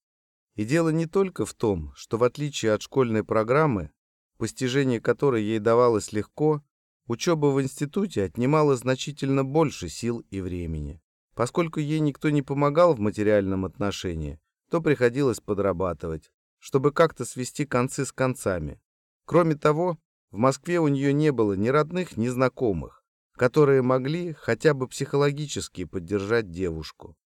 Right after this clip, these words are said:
впервые оказавшуюся наедине с собой в таком большом городе.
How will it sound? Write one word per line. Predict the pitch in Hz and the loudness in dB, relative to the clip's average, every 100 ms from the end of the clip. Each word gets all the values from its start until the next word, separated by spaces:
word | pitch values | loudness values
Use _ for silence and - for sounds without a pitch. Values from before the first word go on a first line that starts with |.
| _ _ | _ _
впервые | _ 139 147 156 160 101 | _ 0 0 2 0 2
оказавшуюся | 92 110 104 135 - 101 90 - | 0 0 2 2 0 -4 -6 -4
наедине | 98 104 101 107 110 104 | -2 -2 -2 -2 -2 -2
с | |
собой | - 101 113 135 | -4 -4 0 -2
в | - | -2
таком | 104 - 127 95 | -6 -2 -2 -2
большом | 87 - 107 95 | -4 -4 -4 -4
городе. | 82 90 82 73 - | -4 -6 -6 -10 -14